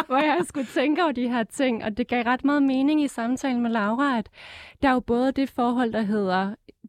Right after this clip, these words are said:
den ændring, der er sket i os selv, den ændring, der er sket i vores relationer eller fællesskaber, og, og den ændring, der er sket i vores, øh, strukturer, i vores måder at have et samfund på. Men nogle af de ting, der i hvert fald er anderledes i os selv,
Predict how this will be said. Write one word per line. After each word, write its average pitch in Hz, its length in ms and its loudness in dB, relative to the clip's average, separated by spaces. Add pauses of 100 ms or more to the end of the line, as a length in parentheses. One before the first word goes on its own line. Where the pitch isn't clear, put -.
den 220 140 2
ændring, 233 320 2
der 220 60 2
er 214 40 0
sket 226 320 0
i 208 40 0
os 185 80 -2
selv, 262 280 -2 (120)
den 240 160 2
ændring, 220 360 0
der 220 80 -2
er 202 40 0
sket 226 320 -2
i 220 60 0
vores 202 300 0
relationer 214 460 -2
eller 196 140 -2
fællesskaber, 226 640 -4
og, 202 80 2 (280)
og 202 100 0
den 226 140 4
ændring, 214 360 2
der 220 60 2
er 208 40 2
sket - 400 -4 (100)
i 247 100 2
vores, 196 360 0 (600)
øh, 214 160 2
strukturer, - 640 -2 (120)
i 226 100 2
vores 208 260 0
måder 220 360 2
at 214 120 0
have 214 120 2
et 208 80 -8
samfund 208 500 -2
på. - 320 -2 (480)
Men 214 80 2
nogle 254 120 6
af 285 60 2
de 302 80 4
ting, 269 260 -2
der 233 60 2
i - 20 0
hvert 208 240 2
fald 226 180 0
er 214 60 2
anderledes 202 600 0
i 202 120 0
os 180 100 -2
selv, - 340 0